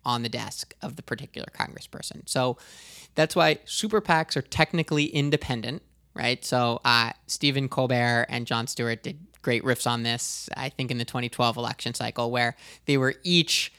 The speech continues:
they, they, Colbert had a super pac and he couldn't coordinate with,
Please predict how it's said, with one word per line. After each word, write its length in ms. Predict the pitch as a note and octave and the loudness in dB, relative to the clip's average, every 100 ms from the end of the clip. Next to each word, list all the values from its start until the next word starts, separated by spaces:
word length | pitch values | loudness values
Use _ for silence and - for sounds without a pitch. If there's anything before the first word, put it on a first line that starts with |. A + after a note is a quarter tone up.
| _ - | _ 2
they, 320 | C#3 - - - | 2 0 -10 -6
they, 480 | A#2 D3+ C#3 - D#3 - - | 2 6 6 4 -4 -4 2
Colbert 320 | E3+ F3 D#3+ | 4 6 6
had 240 | D3+ D3+ | 6 6
a 60 | D3+ | 4
super 340 | - E3 E3 | 2 0 0
pac 480 | D3 D3 C#3+ C#3+ - | 4 6 6 4 2
and 240 | B2+ A#2+ A#2+ | 0 0 -2
he 120 | B2+ | -6
couldn't 320 | - F3 D#3+ | 0 0 0
coordinate 520 | - D3 D3 C#3+ C#3+ | 0 0 2 2 0
with, 140 | C#3+ | 0